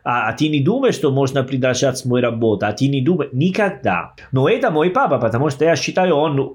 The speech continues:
умный и разумный. Например, тебе даю последний пример,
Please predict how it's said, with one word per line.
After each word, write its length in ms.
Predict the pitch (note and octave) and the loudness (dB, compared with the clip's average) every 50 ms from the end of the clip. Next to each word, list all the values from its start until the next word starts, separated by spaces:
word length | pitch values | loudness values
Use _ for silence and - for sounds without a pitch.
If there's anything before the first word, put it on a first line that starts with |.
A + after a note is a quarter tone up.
| - | -2
умный 500 | - G3+ A3 A#3 A3+ A3+ G#3+ G#3+ A3 A3+ | 0 0 2 2 0 -2 -2 0 -2 -2
и 260 | A#3 - - C#3 D3+ D3 | -2 -2 0 0 2 2
разумный. 800 | C#3+ C3+ B2+ A2+ C#3+ A3+ G#3+ D3+ A#2+ G#2+ G2+ F#2 F2 - - _ _ _ | 2 2 0 0 0 0 0 0 0 0 -2 -4 -4 -6 -10 _ _ _
Например, 840 | - E3+ F3+ F3 - C4+ A#3 A3 D#3+ B2 G#2 F#2+ F#2 F#2+ A#2 - - - _ _ | -2 -2 -2 0 0 0 0 0 0 0 0 0 0 0 -2 -2 -6 -14 _ _
тебе 220 | - C3 D#3 G#3+ A#3 | -4 -2 -2 0 0
даю 320 | G3+ G#3 - D#3+ D#3 D3 | 0 2 2 2 2 0
последний 600 | - - D#3 D3+ C3+ - F#3+ A#3 C#4 C4 B3 G#3 | 0 -2 -4 -4 -2 0 0 0 0 0 -2 -2
пример, 680 | - E3 D3+ C#3+ C#3+ D3+ E3+ G3 A3 A3+ A#3 A3 - | 0 0 0 0 0 0 2 2 2 0 0 -2 -4